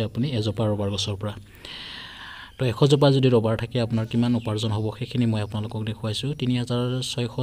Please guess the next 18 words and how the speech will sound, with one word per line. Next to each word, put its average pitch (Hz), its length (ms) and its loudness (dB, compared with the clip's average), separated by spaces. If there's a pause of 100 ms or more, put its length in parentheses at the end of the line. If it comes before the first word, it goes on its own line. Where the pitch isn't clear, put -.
চল্লিছ 117 320 0
টকা 123 220 -4
ইনটু 113 140 -2 (100)
আপোনাৰ 117 260 0
এশ, - 80 -12 (540)
তিনি 123 200 2
লাখ 123 220 0
চৌষষ্ঠি 113 480 -2
হাজাৰ। 101 200 -8 (800)
তো, - 80 -6
তিনি 139 200 2
লাখ 139 220 4
চৌষষ্ঠি 139 380 0
হাজাৰ 120 260 2 (300)
ইনকাম 123 240 2
কৰিলেও 131 360 2
ইয়াতে 117 280 2
এক্সট্ৰা 117 300 -2